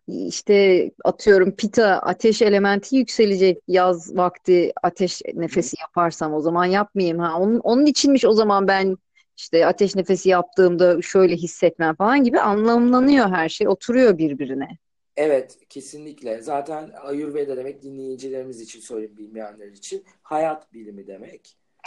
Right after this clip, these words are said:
Speaker 1: Evet, evet.
Speaker 2: Ee, bunun iç-, içine işte meditasyondan, e, gıdasına kadar her şey girebiliyor. Yani sadece bunlar değil tabii ki.
Speaker 1: Gıda, yağ, beslenme sistemi, yaşam tarzı, e,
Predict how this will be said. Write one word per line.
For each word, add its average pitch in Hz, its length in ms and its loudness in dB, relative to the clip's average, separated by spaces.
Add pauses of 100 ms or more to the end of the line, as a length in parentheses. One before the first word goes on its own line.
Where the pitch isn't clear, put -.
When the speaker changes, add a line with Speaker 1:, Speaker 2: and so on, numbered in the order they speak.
(120)
Speaker 1:
Evet, 135 280 -6 (180)
evet. 82 320 -4 (180)
Speaker 2:
Ee, 127 260 -10
bunun 143 200 -16
iç-, 123 260 -20
içine 131 340 -20
işte 131 220 -16
meditasyondan, 123 1120 -12
e, 120 380 -14 (400)
gıdasına 123 760 -8
kadar 135 300 -12
her 139 360 -8
şey 127 360 -14
girebiliyor. 117 680 -14 (100)
Yani 90 220 -20
sadece 98 360 -20 (100)
bunlar 117 300 -18
değil 104 220 -20
tabii - 180 -20
ki. - 180 -20 (380)
Speaker 1:
Gıda, 165 540 2
yağ, 156 680 2
beslenme 175 500 0
sistemi, 147 560 -8
yaşam 170 480 0
tarzı, 151 720 0 (560)
e, - 480 -4